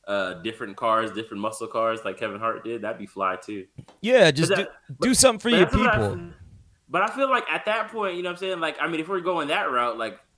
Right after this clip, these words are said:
Speaker 1: if you're a millionaire, you're probably doing stuff like that, you know?
Speaker 2: <laughs> Depends how many M's we're talking, <laughs> right? 'Cause
Speaker 1: Any, any, anything, anything more than probably five to ten,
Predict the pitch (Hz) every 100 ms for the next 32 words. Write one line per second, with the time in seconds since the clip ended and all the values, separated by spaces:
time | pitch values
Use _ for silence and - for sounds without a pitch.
0 | _ - 143 214 165 127 208 151 123 110
1 | 98 95 113 151 107 98 95 90 85 -
2 | - - - 78 - _ _ _ _ 120
3 | 110 110 _ _ _ - 123 175 120 -
4 | - - 220 285 247 196 180 160 147 180
5 | 196 165 139 127 143 117 - 101 98 117
6 | 139 135 - 247 196 202 - - 233 226
7 | - 202 226 - 226 269 269 208 226 269
8 | 254 233 220 220 185 185 190 170 - 170
9 | 170 127 - 156 110 90